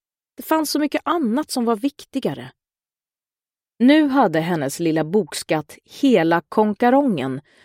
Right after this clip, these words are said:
sålt i över femtusen inbundna exemplar. Den toppade ljudbokstopplistorna vecka efter vecka. Idag var det dags att skriva på kontraktet till uppföljaren,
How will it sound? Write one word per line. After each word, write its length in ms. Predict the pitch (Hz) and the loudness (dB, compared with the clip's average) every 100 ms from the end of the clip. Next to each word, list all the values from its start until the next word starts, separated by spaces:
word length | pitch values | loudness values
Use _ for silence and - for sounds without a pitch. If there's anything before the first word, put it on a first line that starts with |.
| _ | _
sålt 480 | - 196 165 156 - | -2 2 2 2 -2
i 100 | 208 | 0
över 280 | 156 143 160 | 0 0 -4
femtusen 1000 | - 254 240 233 - 185 160 - 165 - | -2 0 2 0 -2 -4 -4 -4 -6 -4
inbundna 720 | 190 135 143 139 123 139 131 | -4 -4 -4 -4 -4 -8 -8
exemplar. 680 | 135 - 151 - 185 - - _ _ _ _ _ _ _ | -8 -8 -10 -6 -6 -6 -16 _ _ _ _ _ _ _
Den 200 | 165 147 | -2 -2
toppade 520 | - 233 - - 151 | -4 -6 -6 -6 -2
ljudbokstopplistorna 1200 | 165 220 165 147 139 - - 143 165 175 - 165 127 | 0 0 -2 -4 -6 -6 -8 -6 -6 -8 -8 -6 -6
vecka 680 | 160 247 - _ - 233 - | -4 -6 -6 _ -8 -8 -6
efter 440 | 170 156 - - 180 | -6 -6 -8 -6 -4
vecka. 520 | 185 - _ - 160 _ _ _ _ _ _ _ _ _ _ _ _ _ _ _ - | -4 -8 _ -14 -14 _ _ _ _ _ _ _ _ _ _ _ _ _ _ _ 2
Idag 560 | 262 202 294 302 269 - | 2 6 6 6 2 -2
var 160 | 175 165 | 0 2
det 100 | 156 | 2
dags 380 | 175 180 - - | 0 -4 -8 -8
att 120 | - | -8
skriva 320 | - 165 143 | -4 -2 -4
på 260 | - 170 160 | -4 -2 -2
kontraktet 760 | 160 - 190 - - 131 - | -4 -4 -6 -6 -10 -10 -10
till 160 | - 147 | -10 -4
uppföljaren, 800 | - - - - 254 151 123 - | -4 -6 -6 -2 0 -2 -6 -14